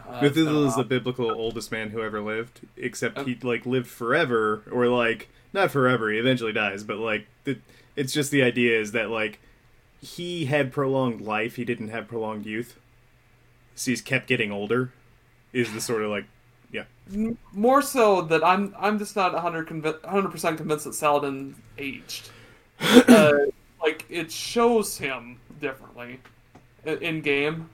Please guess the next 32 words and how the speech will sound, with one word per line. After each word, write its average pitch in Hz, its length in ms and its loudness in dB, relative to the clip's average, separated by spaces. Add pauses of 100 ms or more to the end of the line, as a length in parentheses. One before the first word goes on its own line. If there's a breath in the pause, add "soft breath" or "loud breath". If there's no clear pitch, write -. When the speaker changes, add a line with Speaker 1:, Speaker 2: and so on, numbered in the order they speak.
Speaker 1:
but 156 140 4
again, 151 420 0
we've 160 180 0
estra-, 160 360 -2
established 151 580 2
that 135 220 0
it 147 120 2
could 170 200 -4
be 156 160 -4
just 139 280 -4
a - 120 -14
stress - 440 -6
thing, 196 340 -6 (380)
or 151 160 4
it 151 60 0
could 165 240 -2
be, 143 340 2
uh, 135 400 0
it 123 80 -10 (560)
Speaker 2:
I - 120 -2
Speaker 1:
could 214 80 4
Speaker 2:
think 156 160 2
he 143 100 2
Speaker 1:
be 139 80 2
Speaker 2:
looks 131 160 -2
Speaker 1:
a 117 80 0
Speaker 2:
older. 107 240 -2
Speaker 1:
prefer-, 147 220 2 (400)
a 160 60 2
Speaker 2:
Like 123 80 -2
Speaker 1:
preferred 151 500 4 (160)
preference 143 760 -2